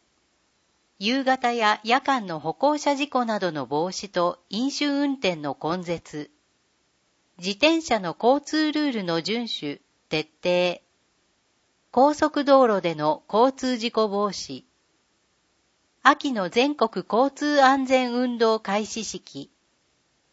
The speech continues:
時、二十一日木曜日、十時から十一時三十分。ところ、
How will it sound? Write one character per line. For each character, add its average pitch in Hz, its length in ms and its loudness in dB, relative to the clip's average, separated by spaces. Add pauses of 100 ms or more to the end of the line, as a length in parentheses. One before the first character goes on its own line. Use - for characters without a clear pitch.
(340)
時、 190 440 -4 (640)
二 285 180 0
十 269 240 0
一 165 360 -8
日 185 560 -10
木 175 280 -2
曜 269 280 2
日、 156 280 -12 (460)
十 277 260 0
時 233 140 -4
か 160 180 0
ら 147 240 -2
十 208 280 -2
一 285 300 -2
時 175 100 -8
三 196 340 0
十 240 180 -6 (200)
分。 139 280 -12 (920)
と 185 140 4
こ 214 200 4
ろ、 202 260 0